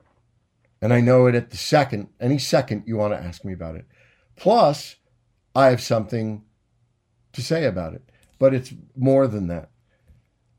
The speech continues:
To do what I do, which is original insight, means that I not only know what's going on at any given moment,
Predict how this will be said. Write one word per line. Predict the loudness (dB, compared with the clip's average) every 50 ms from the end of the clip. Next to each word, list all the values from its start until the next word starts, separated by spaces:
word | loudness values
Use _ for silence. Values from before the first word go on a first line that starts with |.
| _ _ _ _ _ _ _ _ _ _ -4
To | -2 0
do | 4 4 6 6 6
what | 4 6 8 8 8
I | 8 8 6 4 4
do, | 2 0 2 2 2 0 -2 -4 -6 -6
which | -4 -4 -4 -4 -4 -4
is | -4 -2 -4 -4 -6 -10 -14 -20 _ _ -4
original | -2 -2 2 2 2 2 2 0 0 0 0 0
insight, | 0 -2 -2 -2 -2 -4 -4 -4 -8 _ _ _ _ _ _ _ _ _ _ _ _ _ _ _ _ _ _ _ _ _ _ _ _ _ _ -2
means | 2 2 4 4 4 2 2 2
that | 2 2 2 2 -2 -4 _ _ _ _ _ _ _ _ _ _ _ _ _ _ _ -2 0
I | 2
not | 4 4 4 4 4
only | 4 4 4 4
know | 4 6 6 6 6 6
what's | 4 2 0 -2 -6 -2
going | 2 2 2 2 0 -4
on | -4 -4 -4 -4 -4 -6 -8 -14 -18 _ _ _ _ _ _ -2
at | -2 0
any | 0 0 -2 -2
given | -4 -4 -6 -6 -6 -4 -4
moment, | -2 -2 -2 -4 -6 -8